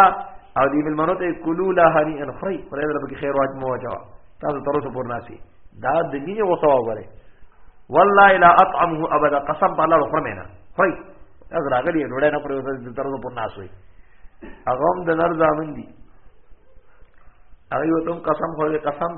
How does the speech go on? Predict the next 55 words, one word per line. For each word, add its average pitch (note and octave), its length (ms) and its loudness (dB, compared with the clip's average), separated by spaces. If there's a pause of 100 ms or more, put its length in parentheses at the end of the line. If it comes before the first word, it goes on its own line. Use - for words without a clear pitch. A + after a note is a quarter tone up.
په D3 120 2
الله D#3 240 0
چې C#3 200 -8
تی D#3+ 120 -6
نه D3+ 100 -6
خورې، D3 180 -8
موږ C#3+ 180 -10
هم B2 60 -8
نه A2+ 100 -10
خورو." A#2 160 -12
وروسته E3+ 300 -6
حدیث F#3 200 0
تشریح F3 320 -4
ده. - 80 -12 (760)
دوی C#3+ 180 -10
داسې - 440 -16
شیطاني C3+ 400 -6
اثر B2 280 -8
دی، A#2+ 80 -8
خورئ، F3 280 -4 (120)
زه D3 80 -8
به D3+ 80 -6
قسم D3 360 -6
کوم، C#3+ 120 -12
مات D#3+ 200 -2
کوم، D3+ 120 -10 (100)
کفاره C#3 320 -2
به C#3+ 120 -2
چې C#3 100 -10
در C#3+ 140 -8
ورکړم، D3 240 -4 (160)
خورئ، D3+ 140 -6 (100)
خپله D#3+ 240 -4
هم E3 120 -2
شروع D3+ 200 -6
کړه، C3 80 -6
هغوی C3 140 -4
به A#2+ 80 -6
هم A2 80 -12
شروع A2 280 -12
کړله. A2 180 -14 (580)
صحاب-، D#3 360 6 (100)
دغه F3 200 6
وایي A3+ 220 8
راوي، E3 340 6 (320)
قال: F#3 180 10 (140)
"و - 20 6 (160)
ایم F#3 200 0
الله، C#3 360 4 (380)
قسم G3+ 300 6 (120)
په D#3 140 2
الله، D#3+ 240 6 (140)
ما D3+ 100 4
كنا E3+ 460 -2
نأخذ D#3 380 -4